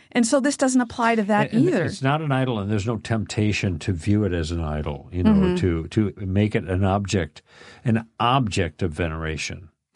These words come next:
Speaker 1: So all a Christmas tree is, is a decoration.
Speaker 2: Mm-hmm.
Speaker 1: And unless you're going to say that no decorations are allowed in your house, there's no reason to think that Christmas trees aren't allowed because nobody is worshiping Christmas trees.
Speaker 2: That's right.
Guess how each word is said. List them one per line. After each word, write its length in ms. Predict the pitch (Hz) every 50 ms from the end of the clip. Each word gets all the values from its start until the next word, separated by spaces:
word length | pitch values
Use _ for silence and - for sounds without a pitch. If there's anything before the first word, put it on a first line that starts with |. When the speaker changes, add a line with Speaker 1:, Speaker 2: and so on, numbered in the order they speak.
| - - - - - - - - -
Speaker 1:
So 200 | - - 285 262 -
all 200 | 269 311 370 403
a 40 |
Christmas 440 | 381 - - 330 320 - 339 311 -
tree 320 | - - 240 214 185 - -
is, 480 | 180 175 175 185 214 254 262 - - _ _ _ _ -
is 240 | 208 208 202 196 196
a 80 | -
decoration. 800 | 196 - 190 185 185 - 175 165 156 156 - - - - - 214 - -
Speaker 2:
Mm-hmm. 360 | 87 87 147 - 85 87 92 -
Speaker 1:
And 100 | 220 226
unless 360 | 233 233 247 254 269 269 - 285
you're 80 | 269
going 260 | 233 240 226 220 214
to 60 | 208 208
say 320 | - - 196 185 180 180
that 280 | 175 180 180 170 - _ _ _ _ -
no 260 | 202 196 233 302 349
decorations 640 | 320 302 247 233 220 202 180 180 185 - 190 185 190
are 120 | 185 180
allowed 320 | 175 170 170 165 175 170
in 60 | 170 165
your 80 | 160 160
house, 340 | - 226 254 233 202 196 -
there's 200 | 214 202 - 226
no 120 | 214 214
reason 460 | 208 196 220 233 226 220 208 185 180 170
to 120 | - 196
think 460 | 170 - 185 170 165 156 - - - _ _ -
that 300 | - 170 165 160 - -
Christmas 380 | - - 226 226 - 220 208
trees 240 | - - 196 170 170
aren't 160 | 170 165 165
allowed 300 | 165 180 240 302 311 269
because 260 | 220 226 226 214 196 202
nobody 360 | 202 196 202 196 196 180 175
is 120 | 170 160 175
worshiping 440 | 175 165 160 - 196 - 190 185
Christmas 420 | 185 - - - 170 - - - -
trees. 400 | - - - - - 196 - - -
Speaker 2:
That's 200 | 87 78 - -
right. 140 | 82 78